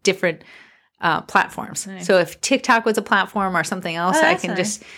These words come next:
Speaker 1: change it really fast versus downloading TikTok, taking off the watermark, and trying to
Speaker 2: Crazy.
Speaker 1: upload it.
Speaker 2: 'Cause the, the ratios, the aspect ratios of
Speaker 1: They're
Speaker 2: Reels and
Speaker 1: different.
Speaker 2: TikTok, they're slightly different.
Speaker 1: And InShot, you can f-, you can do aspect ratios for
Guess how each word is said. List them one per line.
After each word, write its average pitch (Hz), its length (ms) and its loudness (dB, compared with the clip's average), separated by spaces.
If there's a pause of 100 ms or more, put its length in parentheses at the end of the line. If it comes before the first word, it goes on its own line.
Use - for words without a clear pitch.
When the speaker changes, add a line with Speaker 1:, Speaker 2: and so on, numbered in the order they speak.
(140)
Speaker 1:
change 202 260 0
it 190 100 2
really 185 200 2
fast - 460 0 (240)
versus 208 300 2
downloading 185 460 0
TikTok, 185 340 0
taking 175 320 -2
off 156 120 -2
the 170 80 4
watermark, 156 540 0
and 156 140 -4
trying 151 220 -2
to 139 60 -8
Speaker 2:
Crazy. 170 200 0
Speaker 1:
upload 127 160 0
it. - 160 -4
Speaker 2:
'Cause 240 160 0
the, 208 440 2
the 214 100 -2
ratios, 196 540 -2
the 196 60 4
aspect 196 300 0
ratios 196 380 -4
of 165 260 -6
Speaker 1:
They're 185 140 6
Speaker 2:
Reels 190 100 2
and 214 220 2
Speaker 1:
different. - 0 -
Speaker 2:
TikTok, 190 160 0
they're 175 100 0
slightly 170 440 -4
different. 196 360 -2
Speaker 1:
And 220 240 2
InShot, 233 640 -2
you 208 160 0
can 214 220 2
f-, - 260 -16
you 208 140 4
can 208 140 0
do 185 120 0
aspect 180 440 0
ratios 175 440 0
for 160 360 0